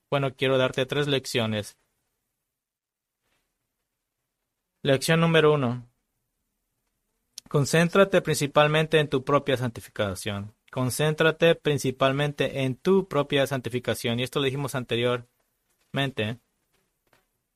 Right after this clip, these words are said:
Hay cientos y cientos de parejas que vienen a consejería con una lista así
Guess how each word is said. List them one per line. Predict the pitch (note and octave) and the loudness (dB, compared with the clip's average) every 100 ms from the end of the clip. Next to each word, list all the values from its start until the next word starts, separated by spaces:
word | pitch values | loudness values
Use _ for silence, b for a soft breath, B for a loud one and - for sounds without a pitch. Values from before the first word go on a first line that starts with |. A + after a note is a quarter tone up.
| _ _ _ _ _ - _ _ _ _ _ _ _ _ _ _ _ _ _ _ | _ _ _ _ _ -20 _ _ _ _ _ _ _ _ _ _ _ _ _ _
Hay | B2+ B2+ C3 - - _ | -2 0 -4 -8 -18 _
cientos | - - D3 C#3+ C3+ | -16 -4 -2 0 -2
y | C3 | -2
cientos | D3 C#3 C#3 | -4 -2 0
de | C3 B2 A#2 - _ _ _ _ | 2 2 0 -8 _ _ _ _
parejas | B2+ C3+ C#3 C3+ | 2 2 2 0
que | - | 0
vienen | B2+ C3 | -2 0
a | B2+ | -2
consejería | C3 A#2+ A#2+ A#2+ A#2+ A#2 A2+ _ _ _ _ _ _ _ _ _ _ _ | -2 -6 -8 -4 -2 -2 -4 _ _ _ _ _ _ _ _ _ _ _
con | - C3 | -4 -2
una | C#3 | 0
lista | C#3 C#3+ | 0 0
así | B2+ C#3 C3+ C3 A#2 | 0 0 0 0 -4